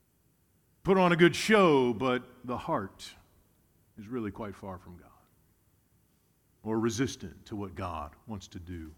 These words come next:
in us. So we're reading Jonah these next few weeks, and we're gonna be reflecting on what it's like for him to run from God. And we don't need to think that that doesn't apply to us, 'cause we've never actually bought a ticket on a boat to get <laughs> away from God, what God wanted us to do.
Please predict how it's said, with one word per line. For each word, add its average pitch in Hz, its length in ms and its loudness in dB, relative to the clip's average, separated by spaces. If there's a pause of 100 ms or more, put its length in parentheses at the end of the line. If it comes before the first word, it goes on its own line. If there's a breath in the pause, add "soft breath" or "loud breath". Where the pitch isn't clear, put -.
(140)
in 95 160 -12
us. - 380 -20 (760)
So 202 120 8
we're 202 140 12
reading 220 280 10
Jonah 180 440 8
these 151 300 0
next 156 280 -4
few 156 240 -2
weeks, 160 460 0
and 156 140 -2
we're 147 80 -2
gonna 170 220 0
be 156 120 2
reflecting 151 680 -4
on 127 220 -2 (340 loud breath)
what 180 200 4
it's 185 200 2
like 156 340 4
for 151 180 -4
him 160 240 2
to 139 100 2
run 151 300 0
from 147 240 -6
God. 151 380 4
And 143 100 0
we 165 80 4
don't 220 160 6
need 190 160 4
to 156 80 2
think 185 300 0
that 160 80 0
that 170 180 4
doesn't 147 240 0
apply 160 320 2
to 147 80 2
us, 165 140 2
'cause 131 180 -10
we've 165 160 0
never 147 240 0
actually 139 380 0 (200 loud breath)
bought 156 200 2
a 143 60 0
ticket 143 360 0
on 151 160 0
a 139 40 -4
boat 143 360 2
to 143 60 -4
get 143 160 -2
<laughs> - 0 -
away 156 240 4
from 233 240 -4
God, 127 260 0
what 135 260 -4
God 127 280 0
wanted 139 260 -6
us 123 120 -6
to 127 100 -12
do. 139 280 -2